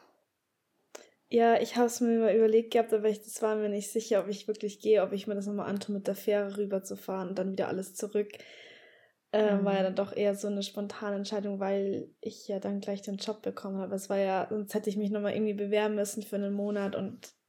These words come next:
Speaker 1: einarbeiten müssen und sowas. Dann damals klar, okay, die suchen dringend Leute, ich komm zurück. Und das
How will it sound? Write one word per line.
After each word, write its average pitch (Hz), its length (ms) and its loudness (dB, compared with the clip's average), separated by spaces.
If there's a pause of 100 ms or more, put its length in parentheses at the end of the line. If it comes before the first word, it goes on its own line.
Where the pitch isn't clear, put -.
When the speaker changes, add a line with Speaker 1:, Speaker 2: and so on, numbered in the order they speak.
(220)
Speaker 1:
einarbeiten 202 580 0
müssen 196 300 -4
und 190 60 -6
sowas. 190 360 -4
Dann 190 160 -4
damals 185 380 -6
klar, 185 200 -4
okay, 196 400 -4 (460)
die 233 80 6
suchen 226 260 2
dringend 220 320 4
Leute, 214 360 6
ich 196 120 -2
komm 190 200 -4
zurück. 180 400 -6 (200)
Und 185 420 -8 (960)
das - 1120 -8